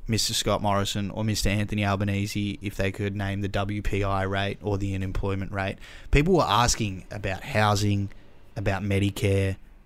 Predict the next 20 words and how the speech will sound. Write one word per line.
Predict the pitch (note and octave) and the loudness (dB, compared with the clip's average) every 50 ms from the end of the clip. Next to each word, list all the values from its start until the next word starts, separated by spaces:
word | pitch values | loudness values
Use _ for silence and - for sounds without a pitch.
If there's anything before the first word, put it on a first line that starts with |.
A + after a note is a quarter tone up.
| - | -2
about | - G2 G#2 G2+ F#2+ | 0 2 2 2 2
the | G#2+ G#2+ G#2 | 2 4 4
N | G#2 G#2+ | 6 6
D | G#2+ G#2+ G#2 | 6 6 6
I | G2 G2 G2 | 6 6 6
S, | G2 G2 G2 G2 F#2+ - - - - | 6 6 4 4 2 0 -2 -2 2
about | B2 C3+ D#3 E3+ F3+ | 4 6 6 8 8
issues | F3 E3 - - D#3 C3+ A2+ A2 | 8 6 6 6 6 6 6 6
that | A#2 | 6
actually | G#2+ G2+ G2 - - - G#2+ G#2 A#2 A2+ - | 6 4 4 4 2 0 0 0 -2 -2 -4
affect | G#2 G2+ - - G2 F2+ - - | -6 -4 -2 0 0 -2 -2 -4
their | - F#2 F2+ | -4 -2 -2
lives. | F2 E2+ E2+ E2+ E2+ - - - - - - - | -2 -2 -2 -2 -4 -6 -8 -8 -10 -14 -8 -2
So | - - C#3 C#3 C#3 C#3 C#3 C#3+ C3+ | 2 4 6 8 8 8 8 6 4
hopefully | - - D3+ E3 F3+ - - D#4 C#4+ | 2 0 0 0 2 2 2 4 4
our | G3 D3 | 4 4
politicians | - - D3+ C#3+ C#3 - C#3+ B2 - B2 A2 G2+ | 4 4 4 4 4 4 2 2 2 0 0 -2
can | - - G#2+ | -2 -2 -2
focus | - - A2 G#2+ G#2 - G#2 G2+ - - - - - - | 0 0 0 0 0 0 -2 -2 -2 -4 -4 -6 -6 -2
on | - A2 G#2+ G#2 G#2 G#2 G2+ G2 | 0 2 2 2 2 2 0 -2